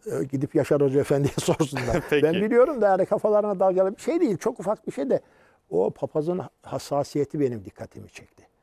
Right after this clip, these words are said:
Speaker 1: Mesela Yunanistan'a gitseniz, "Bizim hudutu geçtiniz mi, İstanbul ismi yok." Söylerseniz muamelenizi yapmıyorlar. "Konstantinopolis, Konstantin'in şehri." diyor adam.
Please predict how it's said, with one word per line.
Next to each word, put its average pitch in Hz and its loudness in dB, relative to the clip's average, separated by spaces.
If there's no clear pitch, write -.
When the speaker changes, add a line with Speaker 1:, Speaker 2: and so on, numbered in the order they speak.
Speaker 1:
Mesela 139 -2
Yunanistan'a 147 0
gitseniz, 147 -4
"Bizim 143 -2
hudutu 147 -2
geçtiniz 135 -2
mi, 214 -6
İstanbul 135 -6
ismi 156 -6
yok." 143 0
Söylerseniz 151 -2
muamelenizi 127 -4
yapmıyorlar. 131 -2
"Konstantinopolis, 135 -4
Konstantin'in 127 -6
şehri." 131 -2
diyor 110 0
adam. 95 -12